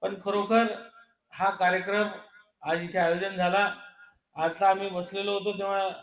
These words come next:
चर्चा चालू होती की उद्या या कार्यक्रमाचं स्वरूप काय असणार आहे. उद्या एवढी जागा कमी पडते, समोरची जागा कमी पडते, म्हणजे इथे जेवढे लोक बसलेले असतात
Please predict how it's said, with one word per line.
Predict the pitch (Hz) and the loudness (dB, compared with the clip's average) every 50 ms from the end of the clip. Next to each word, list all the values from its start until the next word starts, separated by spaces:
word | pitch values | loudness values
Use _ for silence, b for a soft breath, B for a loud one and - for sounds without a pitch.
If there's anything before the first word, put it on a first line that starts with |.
| - - _ - 175 | -18 -20 _ -4 -4
चर्चा | 175 165 - - 208 | -4 -2 -2 -2 0
चालू | 196 202 196 196 190 | 2 2 2 2 2
होती | 185 185 175 190 190 165 | 0 -2 -4 -8 -10 -12
की | - - - _ _ - 180 190 196 202 - - - _ _ _ _ _ - _ _ _ _ _ _ | -12 -12 -16 _ _ -8 -6 -4 -4 -4 -6 -8 -12 _ _ _ _ _ -20 _ _ _ _ _ _
उद्या | 160 165 185 180 226 247 247 226 190 - - 185 | -6 -4 2 4 8 8 8 8 6 2 0 0
या | 196 202 | -2 0
कार्यक्रमाचं | 202 202 185 175 185 180 180 196 196 202 202 214 226 | 0 0 0 0 0 -2 -4 -4 -4 -4 -6 -6 -8
स्वरूप | 226 - 196 196 208 190 - | -6 -6 -4 -4 -4 -2 0
काय | 202 180 165 165 | 2 4 4 2
असणार | 165 - 151 139 120 | 2 -2 -6 -8 -8
आहे. | 110 - - - _ _ _ _ _ _ _ _ _ _ _ _ _ _ _ _ | -8 -12 -16 -20 _ _ _ _ _ _ _ _ _ _ _ _ _ _ _ _
उद्या | 160 175 180 214 220 | -10 -4 0 0 0
एवढी | 220 214 202 190 208 214 247 254 247 | 2 2 2 2 2 2 0 0 2
जागा | 226 214 202 208 214 | 4 2 4 2 0
कमी | 208 208 202 196 202 208 | -2 -4 -6 -6 -4 -6
पडते, | 202 - 196 190 185 185 - 208 214 220 214 208 - - _ - 139 - - | -6 -4 -4 -4 -4 -4 -4 -4 -2 -2 -4 -6 -10 -16 _ -20 -20 -8 -6
समोरची | 170 170 175 190 190 - - 233 220 | -6 -4 -4 -6 -8 -8 -10 -4 0
जागा | 214 196 190 196 | 0 2 2 0
कमी | 196 190 190 190 196 196 | 0 -2 -4 -4 -4 -4
पडते, | 190 180 185 180 180 202 208 | -4 -2 -2 -2 -2 -4 -4
म्हणजे | 202 202 202 202 | -6 -6 -8 -8
इथे | 190 180 170 - - 208 | -10 -10 -10 -6 -6 -4
जेवढे | 196 196 196 196 202 196 | -2 -2 -4 -4 -4 -6
लोक | 196 196 190 190 190 185 | -6 -8 -8 -10 -10 -10
बसलेले | 175 175 180 180 180 180 180 | -10 -10 -10 -10 -6 -6 -4
असतात | 175 170 - - 202 208 208 | -4 -4 -2 -2 -2 -2 -4